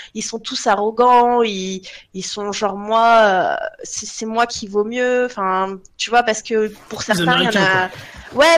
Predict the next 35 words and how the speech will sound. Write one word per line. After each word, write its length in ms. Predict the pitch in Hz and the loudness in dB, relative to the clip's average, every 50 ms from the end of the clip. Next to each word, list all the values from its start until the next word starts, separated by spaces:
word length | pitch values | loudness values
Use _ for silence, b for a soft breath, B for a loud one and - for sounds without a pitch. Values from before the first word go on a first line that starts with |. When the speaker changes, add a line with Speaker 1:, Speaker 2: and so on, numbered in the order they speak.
| 330 - | 4 4
Speaker 1:
parce 220 | 247 220 220 - | 2 2 2 2
qu'il 160 | - - 226 240 | -4 -6 0 2
y 60 | 240 | 2
en 100 | 233 226 | 4 6
a 100 | 220 214 | 4 4
beaucoup 560 | 208 233 269 262 269 - - 330 339 339 339 | 2 -2 -4 -4 -4 -8 -6 -4 -4 -4 -4
qui 60 | - 262 | -4 -2
ont 100 | 247 240 | 0 0
évolué 600 | 240 233 202 208 233 240 233 247 262 269 262 240 | 0 -2 -2 -4 -4 -4 -4 -2 0 2 4 6
en, 160 | 220 220 214 | 6 6 4
en 180 | - - 214 | 4 4 4
N 260 | 214 214 220 226 226 226 | 4 4 4 2 0 -2
F 120 | - 294 | 0 2
L 160 | 294 294 269 | 2 2 2
et 40 | 240 | 2
en 120 | 208 208 | 0 0
première 400 | 202 - - 220 226 226 220 214 | -2 -6 -8 -6 -4 0 -2 -2
division, 420 | 214 214 202 214 220 226 269 294 311 | -2 -4 -10 -10 -10 -6 -4 -4 -4
donc 220 | 269 233 240 - | -4 -6 -6 -8
ils 60 | 220 | -10
se 40 | 202 | -10
disent 160 | 233 254 - | -8 -10 -8
que 80 | - 226 | -8 -10
moi, 300 | 202 208 220 240 269 277 | -10 -8 -2 0 0 0
j'ai 140 | 262 262 226 | 2 0 -2
joué 180 | 226 233 226 | 0 0 0
dans 120 | 226 220 220 | 0 0 -4
une 200 | 208 220 214 208 | -4 -8 -12 -8
grande 240 | 208 214 214 202 202 | -4 -4 -2 -2 -2
équipe, 340 | 202 - - 330 - - B B B B B B _ _ | -4 -2 -8 -8 -8 -10 B B B B B B _ _
donc, 400 | 196 196 254 262 247 247 - - | -8 -4 -4 -4 -4 -6 -4 -2
euh, 500 | 233 208 196 190 185 185 180 180 180 147 190 | 0 2 2 2 2 0 -2 -2 -2 -2 -2
j'ai 280 | - - - 233 247 | -2 -4 -2 -4 -4
plus 380 | 247 - - 277 277 254 - 202 | -6 -6 -6 -6 -6 -6 -6 -4
de, 560 | 214 226 220 214 202 196 196 190 190 185 180 | -2 0 2 2 2 0 0 -2 -2 -4 -6